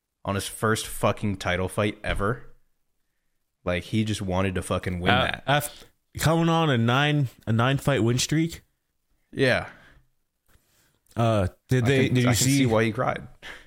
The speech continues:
Speaker 2: they announced, um, Jamal Hill versus Glover Teixeira for two eighty-three for light heavyweight belt, for the light heavyweight belt.
Speaker 1: Ooh.
Speaker 2: Yeah, so I think that's gonna be good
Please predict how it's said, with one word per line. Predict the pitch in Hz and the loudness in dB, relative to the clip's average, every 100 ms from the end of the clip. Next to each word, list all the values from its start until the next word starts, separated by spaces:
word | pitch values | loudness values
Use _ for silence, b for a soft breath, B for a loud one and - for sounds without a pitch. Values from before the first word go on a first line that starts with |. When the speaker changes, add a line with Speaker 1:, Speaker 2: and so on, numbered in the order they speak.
| B | B
Speaker 2:
they | 110 127 127 | 0 2 2
announced, | 120 120 127 123 - - | 2 2 2 0 -2 0
um, | 110 110 107 101 98 87 92 | 2 2 2 2 0 -2 -4
Jamal | - 110 113 123 127 | -2 0 2 2 2
Hill | 120 123 113 | 2 2 2
versus | 117 101 104 | 2 2 2
Glover | 104 107 107 | 2 2 2
Teixeira | 104 98 113 110 104 92 | 0 0 2 2 2 0
for | 104 98 | -2 -2
two | - 110 | 0 0
eighty-three | 95 92 104 101 95 - - | 2 0 0 0 0 -4 -4
for | 95 | 0
light | 85 90 | 0 2
heavyweight | 101 95 92 | 2 2 0
belt, | 90 87 - | 0 -2 -4
for | - 110 | -6 -2
the | |
light | 95 92 | 0 2
heavyweight | 92 92 82 | 0 0 0
belt. | 87 | -2
Speaker 1:
Ooh. | 110 123 90 80 - - _ _ _ _ _ _ _ _ _ _ _ _ _ - _ _ _ _ _ _ _ _ _ _ _ _ _ _ _ _ _ _ | -2 -4 -6 -10 -14 -20 _ _ _ _ _ _ _ _ _ _ _ _ _ -20 _ _ _ _ _ _ _ _ _ _ _ _ _ _ _ _ _ _
Speaker 2:
Yeah, | 95 - 101 | 0 0 -2
so | - 98 | 0 2
I | |
think | 98 117 | 2 2
that's | 98 - | 0 0
gonna | 92 | 0
be | 92 | 0
good | 87 | 0